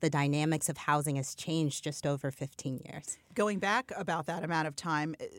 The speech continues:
Speaker 2: there are some parallels between now and,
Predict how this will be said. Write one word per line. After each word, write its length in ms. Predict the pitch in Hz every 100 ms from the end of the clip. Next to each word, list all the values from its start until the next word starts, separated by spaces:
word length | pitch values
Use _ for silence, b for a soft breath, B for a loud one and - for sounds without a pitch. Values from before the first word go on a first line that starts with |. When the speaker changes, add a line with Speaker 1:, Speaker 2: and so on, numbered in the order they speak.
| -
Speaker 2:
there 240 | 185 226
are 200 | - 320
some 260 | 392 - 247
parallels 600 | 214 214 202 185 156 151
between 400 | - 143 185 175
now 480 | 170 165 160 165 156 B B B
and, 460 | 180 170 160 160